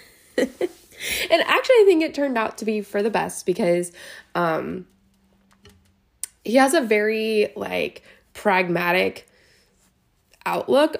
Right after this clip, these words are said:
on death now. It's not this, like, horrible, horrible thing.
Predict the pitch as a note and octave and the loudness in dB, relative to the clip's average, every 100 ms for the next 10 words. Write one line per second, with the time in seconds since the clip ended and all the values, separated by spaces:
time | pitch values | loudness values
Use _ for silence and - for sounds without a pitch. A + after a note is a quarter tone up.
0 | - D4+ D4 D4 E4+ D4+ C#4+ D#4 E4+ C4 | -2 0 0 0 0 0 0 0 0 -2
1 | - G3 F#3+ F#3+ - A3 A3 G3+ F#3 F#3 | 0 2 2 2 2 -2 0 -2 0 0
2 | F3+ - - - G3 G#3+ G#3+ A#3 A#3 A#3 | -4 -14 -10 -2 0 0 0 0 0 0
3 | A#3+ C4 C4 C#4 C#4+ C#4+ C#4+ | 2 0 0 0 0 0 -4